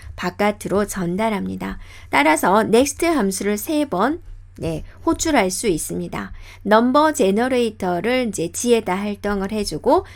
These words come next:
next, next, next 해서 일, 이, 삼 이렇게 표시가 되는 거고 다 표시를 했는데 또 next 이렇게 하게 되면 stop iteration이다 라는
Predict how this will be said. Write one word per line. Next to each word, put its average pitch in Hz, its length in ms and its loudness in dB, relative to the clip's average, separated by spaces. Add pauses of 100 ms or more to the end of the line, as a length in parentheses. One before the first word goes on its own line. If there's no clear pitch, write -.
(160)
next, 208 460 2
next, 240 580 0
next 180 520 -2
해서 190 380 0 (240)
일, 226 360 4
이, 185 200 4
삼 208 340 -6
이렇게 185 460 -2
표시가 277 500 -4
되는 170 280 -8
거고 254 440 -2 (380)
다 240 220 4
표시를 302 480 0
했는데 269 720 0
또 330 140 0
next 190 600 0
이렇게 214 360 0
하게 226 320 -4
되면 180 460 0 (260)
stop 320 480 2
iteration이다 196 1160 -2
라는 180 420 -2